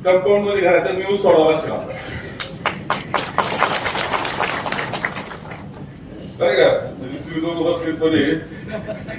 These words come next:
अण्णा शेजारी. आता काय करायचं? गोरक्षक लावायचं तर राखण करा तुम्ही, घ्या ताब्यात.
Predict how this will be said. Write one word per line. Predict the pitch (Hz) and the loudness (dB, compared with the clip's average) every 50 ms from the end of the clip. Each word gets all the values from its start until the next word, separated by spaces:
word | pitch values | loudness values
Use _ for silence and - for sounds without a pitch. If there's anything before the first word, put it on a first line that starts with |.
| - - - - - - - - - - - - 160 - - - - - - - - - - - - - - - - - - - - - - - - - - - - - - - - - - - - - - - - - - - - | -10 -12 -12 -12 -12 -2 0 0 2 2 2 2 2 2 2 0 -4 -6 -6 -6 -8 -10 -12 -12 -12 -10 -10 -10 -10 -12 -12 -12 -12 -12 -12 -14 -12 -12 -12 -12 -10 -10 -10 -10 -10 -12 -12 -14 -14 -12 -12 -12 -12 -8 2 4 4
अण्णा | 156 160 170 160 160 | 4 4 2 0 2
शेजारी. | 160 151 147 147 147 147 147 143 - - - - - - - - - - - - - - - - - - - - - - 113 | 2 4 6 6 6 6 2 -2 -6 -10 -10 -10 -10 -12 -12 -12 -12 -12 -14 -14 -14 -14 -14 -14 -12 -14 -14 -14 -6 2 4
आता | - 156 - - | 4 4 6 6
काय | - 208 214 | 8 8 8
करायचं? | - 190 196 190 - - - - - | 8 8 6 6 4 4 0 -2 -2
गोरक्षक | - - - - - - 240 240 240 - - 226 | -4 -6 4 10 12 12 12 12 10 8 4 2
लावायचं | 220 220 220 226 226 220 226 233 | 4 6 6 8 8 6 4 2
तर | 220 226 | 2 2
राखण | 226 247 240 240 254 262 262 | 4 4 4 4 4 0 4
करा | 254 254 254 254 - 262 | 6 6 6 8 6 4
तुम्ही, | 254 214 208 | 2 0 0
घ्या | 208 214 233 240 | 0 0 0 2
ताब्यात. | 240 233 233 240 240 240 | 4 6 6 6 6 4